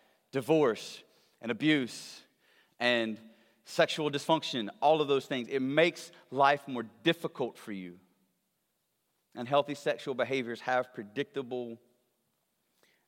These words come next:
outcomes. It's more like dieting. When you eat badly, you're going to end up unhealthy. When you participate in unhealthy sexual behavior, you're gonna end up sexually unhealthy,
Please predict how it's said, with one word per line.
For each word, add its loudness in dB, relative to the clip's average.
outcomes. -2
It's -14
more 2
like 4
dieting. 4
When -8
you -6
eat -2
badly, 4
you're 0
going -2
to -10
end -2
up 2
unhealthy. -2
When -8
you -6
participate -2
in -2
unhealthy 0
sexual -2
behavior, 2
you're -4
gonna -2
end 0
up 4
sexually -2
unhealthy, -2